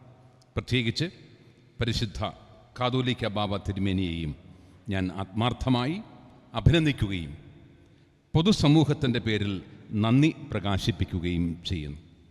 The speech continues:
യെശയ്യായുടെ പുസ്തകത്തിലെ വാക്കുകൾ കടമെടുത്ത് പറയട്ടെ.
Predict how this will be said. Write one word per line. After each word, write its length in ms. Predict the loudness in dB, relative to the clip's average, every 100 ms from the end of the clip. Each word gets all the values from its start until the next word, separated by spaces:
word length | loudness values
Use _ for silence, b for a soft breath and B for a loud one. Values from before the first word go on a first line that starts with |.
| _ _ _ _ _ _ _ _ _ _ _ _ _ _ _ _ _ _ _ _ _ _ _ _ _ _ 2 4
യെശയ്യായുടെ 640 | 4 2 4 4 2 2 0
പുസ്തകത്തിലെ 560 | 0 -4 0 0 0 -4 -10 -4 -2
വാക്കുകൾ 400 | 0 -2 -2 -4 -4 -14 -20 -6
കടമെടുത്ത് 580 | 0 2 4 2 2 -2 -2 -4
പറയട്ടെ. 400 | -4 -4 -6 -10